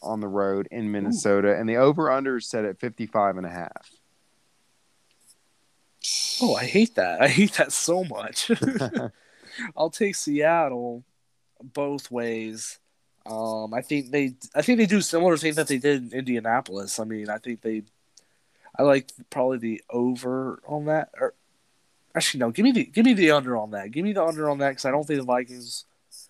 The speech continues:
Speaker 2: I don't think the Vikings will look great again.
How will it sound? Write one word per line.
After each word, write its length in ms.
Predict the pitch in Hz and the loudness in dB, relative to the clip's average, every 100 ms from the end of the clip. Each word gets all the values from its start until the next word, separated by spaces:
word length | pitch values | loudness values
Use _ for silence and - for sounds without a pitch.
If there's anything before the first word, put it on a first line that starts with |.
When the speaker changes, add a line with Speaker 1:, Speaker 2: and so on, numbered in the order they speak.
| _ _ _ _ _ - - - | _ _ _ _ _ -20 -14 -2
Speaker 2:
I 80 | |
don't 80 | 143 | 0
think 100 | 156 | 2
the 60 | 139 | 4
Vikings 340 | 139 131 127 | 4 4 0
will 140 | 120 123 | 0 0
look 160 | 123 | -2
great 380 | - 127 120 120 | -2 -2 0 0
again. 340 | 117 120 120 | -2 0 0